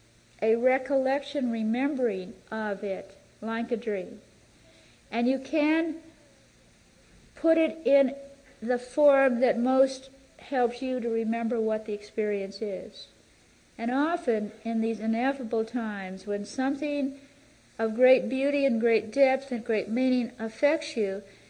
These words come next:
you may find that the words that come, come not from the logical left brain, but come from the poetic mind. And that by metaphor, by poetry, you can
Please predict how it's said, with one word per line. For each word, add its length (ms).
you 140
may 180
find 640
that 200
the 100
words 480
that 180
come, 500
come 380
not 300
from 200
the 100
logical 560
left 340
brain, 360
but 180
come 200
from 180
the 80
poetic 680
mind. 340
And 160
that 180
by 160
metaphor, 720
by 180
poetry, 800
you 160
can 320